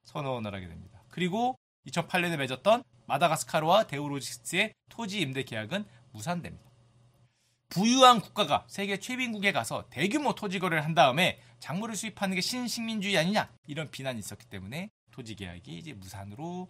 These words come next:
돌아가죠. 그리고 군부의 지원을 받고 쿠데타에 성공한 라조엘리나는 십육 년간 집권을 하게 되고요. 이때 라조엘리나에게 힘을 주고 그에게 정권을 준 쿠데타를 일으킨 군대가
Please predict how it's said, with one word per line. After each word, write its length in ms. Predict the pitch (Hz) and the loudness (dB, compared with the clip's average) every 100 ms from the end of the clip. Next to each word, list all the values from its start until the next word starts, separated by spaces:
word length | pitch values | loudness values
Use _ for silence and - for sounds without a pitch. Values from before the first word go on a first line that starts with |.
| _ | _
돌아가죠. 580 | 101 101 92 87 95 - - | -12 -8 -8 -10 -16 -18 -12
그리고 280 | 139 156 160 | -4 -2 -2
군부의 500 | - 190 190 208 190 | 0 0 2 2 2
지원을 320 | - 170 170 | 2 0 2
받고 360 | 151 - 208 208 | 2 2 -2 -2
쿠데타에 400 | 196 196 190 170 | -4 -2 0 0
성공한 540 | 165 156 160 220 240 - _ - | -2 -2 4 4 4 -4 _ -4
라조엘리나는 600 | 113 120 110 104 101 160 | -2 -2 -4 -6 -6 -6
십육 640 | - - 311 294 180 170 | 0 0 0 0 2 2
년간 480 | 220 254 233 139 - _ - | 2 2 6 4 4 _ -20
집권을 400 | - - 156 131 | -18 -6 -4 -2
하게 120 | 113 | -4
되고요. 360 | 104 101 92 110 - _ - | -4 -6 -8 -12 -18 _ -8
이때 540 | 214 - 294 196 - - - | -6 0 6 6 4 -10 2
라조엘리나에게 600 | 143 160 196 180 175 165 | 4 4 2 2 2 2
힘을 380 | 165 302 277 233 | 0 0 -2 -4
주고 220 | 196 180 | -4 -4
그에게 340 | - 180 180 | 2 4 4
정권을 500 | 175 175 190 214 208 | 2 2 2 2 2
준 120 | 196 196 | -2 -4
쿠데타를 500 | 262 254 - 220 160 | -2 0 4 4 4
일으킨 320 | 160 - 156 | -2 -4 -8
군대가 500 | 135 123 113 180 | -6 -4 4 4